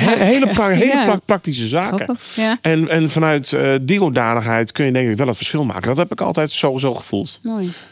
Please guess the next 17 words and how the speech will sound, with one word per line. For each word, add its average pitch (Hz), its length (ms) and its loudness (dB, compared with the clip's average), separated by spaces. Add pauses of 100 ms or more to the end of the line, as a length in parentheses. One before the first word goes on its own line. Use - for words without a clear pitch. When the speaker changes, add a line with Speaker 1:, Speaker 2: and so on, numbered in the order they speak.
(100)
Speaker 2:
Dus 123 140 0
Speaker 1:
Ja. - 60 0
Speaker 2:
echt 131 160 -2
het, - 180 -8
het 120 140 -4 (420)
meedenken 117 1000 2
en, 113 180 0
ja, 113 240 -2 (1080)
het 104 240 -2
beeld, 147 480 2 (160)
eh, 110 520 2
schetsen 120 360 -2
dat, 110 180 -2
dat 113 160 -2 (120)
op 110 160 -4 (460)
de 107 220 -2
werkvloer 113 840 0